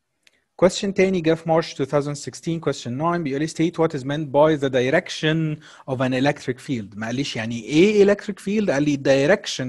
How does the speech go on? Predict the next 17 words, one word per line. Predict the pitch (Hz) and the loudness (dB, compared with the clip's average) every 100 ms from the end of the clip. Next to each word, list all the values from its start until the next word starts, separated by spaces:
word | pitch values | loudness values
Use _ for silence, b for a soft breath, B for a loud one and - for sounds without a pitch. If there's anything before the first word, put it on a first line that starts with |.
| 123 | 0
بس | 147 - - | 0 -2 -14
بتاعت | 117 123 123 123 - _ b b b b 117 | -12 -6 -4 -4 -8 _ b b b b -10
ال | 117 127 | -4 -2
electric | 139 135 | -4 -6
field. | - 117 107 | -10 -10 -8
ال | 110 131 202 | -6 0 0
electric | - 220 | -2 -8
field | - 196 180 | -4 -4 0
نفسه | 196 - 214 | -2 -2 -8
كان | - 160 180 | -4 -4 -2
region | 135 143 170 190 | 0 0 0 -2
where | 147 131 160 | 0 0 0
a | - | 0
charge | - 131 160 | -2 -2 -2
experiences | 151 - - 113 127 123 160 | -4 -12 -12 -10 -10 -8 -6
a | |
force. | 180 208 156 - - | -4 0 0 0 -20